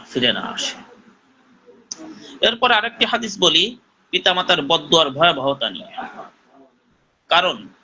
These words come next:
দেখেন, একজন পিতা বা একজন মাতা, একজন জন্মদাতা মা বা জন্মদাতা, জন্মদাতা পিতা আসমানের নিচে জমিনের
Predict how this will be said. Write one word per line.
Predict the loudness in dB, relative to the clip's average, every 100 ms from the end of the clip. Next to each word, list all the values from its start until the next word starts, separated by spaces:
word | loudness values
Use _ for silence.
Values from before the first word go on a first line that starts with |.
| _ _ _ _ _ _ _ _ -20 -2
দেখেন, | 0 0 0
একজন | -2 -2 -4 -2
পিতা | 0 0 4 4 4
বা | 2
একজন | 2 0 -2 0
মাতা, | 2 0 2 4 4 2
একজন | -2 -2 -2
জন্মদাতা | 0 0 0 2 2 2
মা | 2 4 4 4
বা | 0
জন্মদাতা, | 0 -2 -2 -2 0 -2 -4 0
জন্মদাতা | 0 0 0 0 0
পিতা | -4 -2 0 0 -2 -16 _ _ _ _ _ _ _ _ _ _ _ _
আসমানের | 0 0 4 4 4 2 2
নিচে | 2 4 4 4
জমিনের | 0 2 4 6 6 4